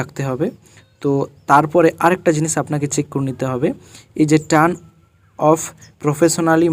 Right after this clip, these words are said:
mode, তো এটা আপনার on থাকা চাই, না হলে হবে না। তো এখানে আমি আমার এটা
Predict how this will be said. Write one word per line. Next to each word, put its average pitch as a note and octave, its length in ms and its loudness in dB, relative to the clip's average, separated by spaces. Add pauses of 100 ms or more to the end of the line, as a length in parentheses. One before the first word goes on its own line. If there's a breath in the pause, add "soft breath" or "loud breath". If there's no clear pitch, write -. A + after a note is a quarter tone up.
mode, B2 220 -6 (360 loud breath)
তো - 60 -2 (100)
এটা D#3 200 4
আপনার D#3+ 180 0 (240)
on E3 80 4 (120)
থাকা C#3 180 -2 (100)
চাই, C3+ 140 -8 (260)
না C#3+ 120 -6
হলে D3+ 160 0 (100)
হবে C#3+ 260 0
না। C3+ 60 -8 (540 soft breath)
তো C#3+ 80 0 (320)
এখানে D#3+ 260 0
আমি D#3 140 0 (280)
আমার C#3+ 240 -2
এটা D#3 160 -2